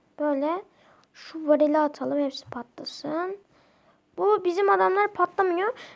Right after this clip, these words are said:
Ve şuna dikkat etmeniz gerekiyor. O adamları vurmamamız gerekiyor. Vurursak oyunu yine kaybediyorsunuz.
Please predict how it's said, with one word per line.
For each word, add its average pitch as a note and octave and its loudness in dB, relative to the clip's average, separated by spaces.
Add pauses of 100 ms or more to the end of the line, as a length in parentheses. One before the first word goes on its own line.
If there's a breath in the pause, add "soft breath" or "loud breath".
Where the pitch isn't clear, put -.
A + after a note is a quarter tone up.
(120)
Ve F4 -2
şuna G4 2
dikkat F4+ 2
etmeniz F#4 -4
gerekiyor. D#4+ 4
O G4+ 8
adamları E4+ 6
vurmamamız D#4 4
gerekiyor. C4 -4 (1160 soft breath)
Vurursak F#4 4
oyunu E4 4
yine F4+ 2
kaybediyorsunuz. D4 0